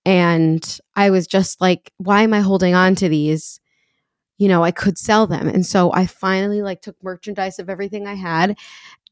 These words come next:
And I, like, made an appointment with, like, uh, what's it called? The Real Real. And she collected them. And I was, I was there. I was like, "What else can you take?"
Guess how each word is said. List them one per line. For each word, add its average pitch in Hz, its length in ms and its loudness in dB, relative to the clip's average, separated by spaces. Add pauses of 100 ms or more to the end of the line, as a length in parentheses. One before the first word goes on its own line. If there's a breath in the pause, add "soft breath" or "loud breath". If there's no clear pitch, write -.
And 196 140 2
I, 190 160 4
like, 190 180 -2
made 190 160 2
an 185 60 2
appointment 185 400 2
with, 180 200 0
like, 165 200 0
uh, 151 280 2 (360)
what's - 160 -8
it 180 80 -4
called? - 320 -6
The 175 80 -2
Real 180 220 2
Real. 214 380 2 (400)
And 185 880 2 (160)
she - 220 -2
collected 262 500 0
them. 202 400 2 (440 loud breath)
And 247 140 2
I 247 80 2
was, 247 100 2
I 262 120 4
was 233 140 0
there. 339 160 2
I - 20 4
was 254 100 2
like, 247 100 0
"What 269 120 2
else 427 160 2
can 311 160 2
you 233 80 2
take?" 185 480 -2